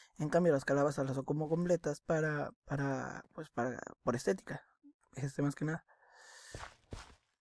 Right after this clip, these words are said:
Por aquí va a ir más, más,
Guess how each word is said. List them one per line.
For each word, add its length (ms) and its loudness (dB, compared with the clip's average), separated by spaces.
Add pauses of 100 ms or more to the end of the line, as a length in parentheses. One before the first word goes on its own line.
(1120)
Por 100 -18
aquí 180 -14
va 40 -6
a 40 -8
ir 120 -14
más, 560 -6 (340)
más, 400 -20